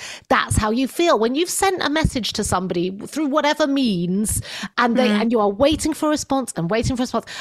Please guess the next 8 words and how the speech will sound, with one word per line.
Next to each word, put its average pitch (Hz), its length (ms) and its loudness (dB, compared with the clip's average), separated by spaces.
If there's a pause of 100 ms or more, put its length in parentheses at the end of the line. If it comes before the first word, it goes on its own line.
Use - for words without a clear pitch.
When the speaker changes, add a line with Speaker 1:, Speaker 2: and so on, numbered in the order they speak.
Speaker 1:
and 202 140 2
you're 190 100 6
left 208 300 0
thinking, 202 320 -2 (180)
"Oh, 202 240 4 (340)
what 220 220 4
does 220 140 2
this 190 200 0